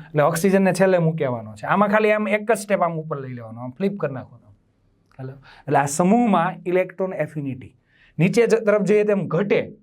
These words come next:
પણ બીજાની સૌથી વધુ, બીજું તત્વ હોય ને એની સૌથી વધુ હોય. પણ આમાં ઓક્સિજનની સૌથી નીચે નાખી દેવાની છે. એટલે આવી બધી વસ્તુ પૂછે. આ ઓપ્શનમાં આપ્યું હોય ઓક્સિજન નહીં મૂક્યો હોય,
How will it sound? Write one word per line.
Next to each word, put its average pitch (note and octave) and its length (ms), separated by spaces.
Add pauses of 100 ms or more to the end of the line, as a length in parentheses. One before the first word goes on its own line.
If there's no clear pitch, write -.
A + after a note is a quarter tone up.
(460)
પણ F3 140
બીજાની G3 400
સૌથી G3+ 340
વધુ, F3+ 220
બીજું D#3 300
તત્વ F3 240
હોય F3 180
ને D#3+ 60
એની D#3 120
સૌથી D3 300
વધુ A#2 280
હોય. - 100 (880)
પણ F3+ 100
આમાં G3 320
ઓક્સિજનની G#3 560
સૌથી G#3 320
નીચે G3 260
નાખી C#3+ 240
દેવાની A#2+ 320
છે. G#2 40
એટલે G2+ 400
આવી D3 320
બધી C3+ 220
વસ્તુ B2 340
પૂછે. - 640
આ C3+ 180
ઓપ્શનમાં D#3 520
આપ્યું E3 340
હોય C#3 120
ઓક્સિજન C3 380
નહીં A#2 240
મૂક્યો A2+ 260
હોય, F#2+ 140